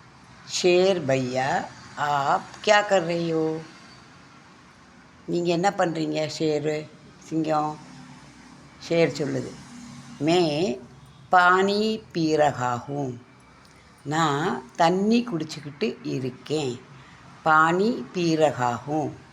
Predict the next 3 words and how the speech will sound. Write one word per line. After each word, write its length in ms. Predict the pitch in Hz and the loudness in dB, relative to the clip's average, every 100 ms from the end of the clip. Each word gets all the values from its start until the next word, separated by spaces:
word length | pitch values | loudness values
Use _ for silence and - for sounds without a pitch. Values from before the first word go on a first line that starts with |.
| - - - - | -20 -20 -20 -12
ஓகேவா? 480 | 151 160 247 135 - - - - - - - - - - - 117 | -4 0 0 0 -8 -20 -20 -20 -20 -20 -20 -20 -20 -20 -20 -14
ரைட். 360 | 120 117 113 - - - - - - - - - | -10 -10 -12 -20 -20 -20 -20 -20 -20 -20 -20 -6
அப் 340 | 151 147 113 | 2 4 2